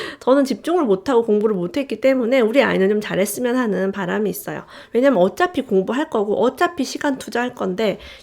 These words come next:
효율적으로 하면 좋잖아요. 암기 과목을 공부한 다음에는 잠을 잘해요. 자, 왜요? 공부한 뒤에 기분 전환으로 티비나 게임을 하는 것보다는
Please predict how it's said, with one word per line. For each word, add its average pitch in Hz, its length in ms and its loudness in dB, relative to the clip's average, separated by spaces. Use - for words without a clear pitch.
효율적으로 320 440 2
하면 233 160 -2
좋잖아요. 185 600 -10
암기 226 520 2
과목을 202 540 4
공부한 226 480 0
다음에는 185 580 2
잠을 262 400 0
잘해요. 190 280 -4
자, 226 160 -2
왜요? 269 440 2
공부한 311 400 4
뒤에 262 280 6
기분 254 320 2
전환으로 214 640 4
티비나 269 800 0
게임을 302 420 0
하는 240 200 0
것보다는 208 560 -2